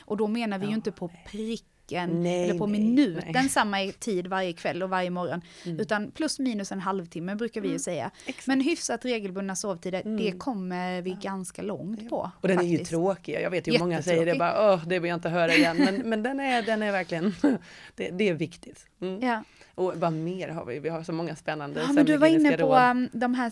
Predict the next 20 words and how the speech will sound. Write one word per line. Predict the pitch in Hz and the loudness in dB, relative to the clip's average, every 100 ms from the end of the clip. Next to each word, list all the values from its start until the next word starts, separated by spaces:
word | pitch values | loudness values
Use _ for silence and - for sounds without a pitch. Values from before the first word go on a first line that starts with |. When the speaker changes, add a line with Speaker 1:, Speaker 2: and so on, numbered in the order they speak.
| - | -4
Speaker 1:
liksom, | 233 247 240 226 - | -6 -4 -2 -2 -2
sovrumsmiljön. | - 294 240 170 165 160 156 156 196 | 0 2 2 2 -2 0 0 0 0
Speaker 2:
Ja. | 226 359 | 0 0
Speaker 1:
Hur | 240 208 | 0 0
Speaker 2:
Ja. | |
Speaker 1:
ska | 262 226 | -2 -4
den | 214 208 330 | -4 -4 -4
vara? | - 202 _ | -4 -6 _
Speaker 2:
Ja, | 214 226 196 | -8 -6 -4
jo, | 226 247 247 | -4 -4 -2
mörk, | 220 240 254 294 - - - | 0 2 2 0 -4 -14 -18
sval | - 185 196 165 151 151 | -6 4 4 6 2 -2
och | 156 - | -6 -12
tyst | - 165 - - - | -8 -8 -10 -20 -18
ska | - - | -10 -4
den | 214 | -2
Speaker 1:
Mm. | 240 | -2
Speaker 2:
vara. | 220 | -4
Så | 170 | -4
att | 190 | -4